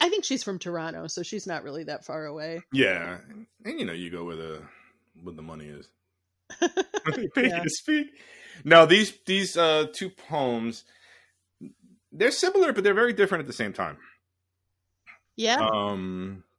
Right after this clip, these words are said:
Speaker 2: and I, I, I didn't like one. I liked the other.
Speaker 1: Okay.
Speaker 2: Do you wanna guess? <laughs>
Speaker 1: No, I, I can never guess with you.
Speaker 2: Uh,
Speaker 1: That's why it's always so
Speaker 2: <laughs>
Speaker 1: fascinating.
Speaker 2: All
Speaker 1: Which,
Speaker 2: right.
Speaker 1: which, which is it?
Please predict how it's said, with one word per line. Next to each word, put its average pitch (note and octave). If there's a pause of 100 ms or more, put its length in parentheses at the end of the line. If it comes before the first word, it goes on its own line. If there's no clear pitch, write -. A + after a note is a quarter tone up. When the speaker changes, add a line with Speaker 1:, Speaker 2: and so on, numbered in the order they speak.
Speaker 2:
and D#3+
I, F3
I, E3+
I D#3+
didn't F3
like C3
one. G#2
I G#2
liked G2
the F2
other. - (680)
Speaker 1:
Okay. C#4+
Speaker 2:
Do -
you G2+
wanna F#2+
guess? F#2+ (180)
<laughs> F#3+ (1400)
Speaker 1:
No, G#3+
I, A3
I G3
can G3+
never E3+
guess E3
with E3+
you. E3+ (100)
Speaker 2:
Uh, B2+
Speaker 1:
That's -
why F#3 (160)
it's G#3+
always F#3+
so F3+
Speaker 2:
<laughs> -
Speaker 1:
fascinating. F#3 (280)
Speaker 2:
All D#3+
Speaker 1:
Which, -
Speaker 2:
right. D#3
Speaker 1:
which, C#4+ (220)
which C4
is C#4+
it? -